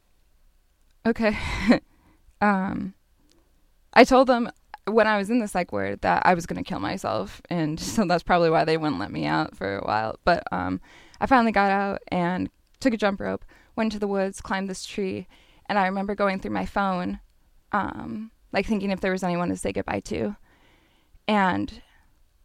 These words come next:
there wasn't. Like, I didn't have any friends, and, like, I know,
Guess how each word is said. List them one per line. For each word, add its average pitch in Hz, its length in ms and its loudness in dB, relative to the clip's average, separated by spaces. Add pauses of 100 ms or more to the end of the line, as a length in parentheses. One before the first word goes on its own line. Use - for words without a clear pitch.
(360)
there 220 160 6
wasn't. 175 460 -4
Like, 180 160 -10
I 185 100 -2
didn't 190 200 -2
have 190 180 -2
any 190 160 -2
friends, 170 800 -2 (680)
and, 180 560 -2 (1300)
like, 196 100 -2
I 196 80 4
know, 175 540 -2